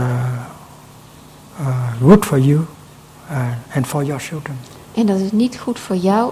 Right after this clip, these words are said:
Speaker 2: en ook niet voor je kinderen.
Speaker 1: You have to pull out of that place.
Speaker 2: Je moet weggaan uit die plaats.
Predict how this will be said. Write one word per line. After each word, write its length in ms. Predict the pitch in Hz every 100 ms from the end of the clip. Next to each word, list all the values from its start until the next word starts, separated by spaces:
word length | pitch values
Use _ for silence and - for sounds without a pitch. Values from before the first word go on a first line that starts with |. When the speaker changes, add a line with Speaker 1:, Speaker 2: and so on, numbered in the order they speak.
| -
Speaker 2:
en 180 | 202 202
ook 120 | 214
niet 160 | 226 -
voor 140 | 220
je 140 | 208 208
kinderen. 500 | - 196 185 180 185 - - - - - - -
Speaker 1:
You 160 | 165 151
have 160 | 170
to 120 | - 143
pull 220 | - 208 180
out 300 | 139 120 - -
of 160 | 175 139
that 180 | 143 -
place. 340 | 131 120 - - - - - - -
Speaker 2:
Je 200 | 208 208
moet 300 | 208 208 - 214
weggaan 500 | 240 - 202 185 -
uit 220 | 185 190
die 120 | 190 - - -
plaats. 400 | - 185 185 190